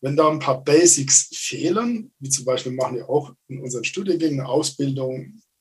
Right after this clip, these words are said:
so über die Grundlagen, allgemeine Psychologie, Denken, Lernen, Motivation, Emotionen, Informationsverarbeitung,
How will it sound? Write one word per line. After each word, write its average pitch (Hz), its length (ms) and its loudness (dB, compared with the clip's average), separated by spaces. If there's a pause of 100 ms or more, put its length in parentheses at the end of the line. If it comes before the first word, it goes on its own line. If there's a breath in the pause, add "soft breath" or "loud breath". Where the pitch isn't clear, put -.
so - 260 -4
über 117 160 -10
die 117 80 -12
Grundlagen, 143 580 0
allgemeine 123 540 -2
Psychologie, 120 480 -6
Denken, 131 280 -4
Lernen, 117 260 -6
Motivation, 123 760 -4 (540 loud breath)
Emotionen, 165 960 2
Informationsverarbeitung, 139 1600 2